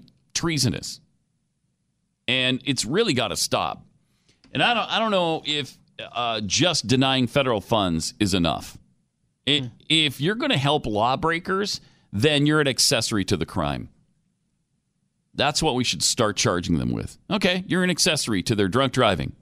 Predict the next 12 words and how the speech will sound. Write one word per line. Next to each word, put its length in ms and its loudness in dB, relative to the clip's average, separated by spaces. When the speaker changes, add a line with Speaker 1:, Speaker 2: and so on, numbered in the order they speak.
Speaker 1:
Okay, 280 -2
you're 300 0
acce-, 600 0
you're 200 2
an 80 2
accessory 500 0
to 120 2
the 100 0
robbery 580 0
they 140 2
just 240 -2
committed. 340 -2